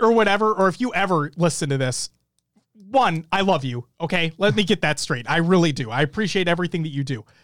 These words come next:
And I love, uh, the pictures that you post on Twitter. I think the farm stuff is incredible. I think your cute's, your kid's cute as fuck. Okay, that out of the way. The p-, second point I wanna make is, why couldn't you just say we set up a dedicated thread?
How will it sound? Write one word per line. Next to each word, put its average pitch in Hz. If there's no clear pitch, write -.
And 190
I -
love, 185
uh, 156
the 151
pictures 208
that 170
you 151
post 160
on 139
Twitter. 185
I 180
think 170
the 156
farm 180
stuff 175
is 156
incredible. 151
I -
think 165
your 160
cute's, -
your 160
kid's 220
cute 196
as 160
fuck. -
Okay, 190
that 240
out 196
of 175
the 175
way. 156
The 208
p-, -
second 277
point 214
I -
wanna 165
make 156
is, 123
why 277
couldn't 359
you 285
just 254
say 226
we 190
set -
up 185
a 190
dedicated 185
thread? 113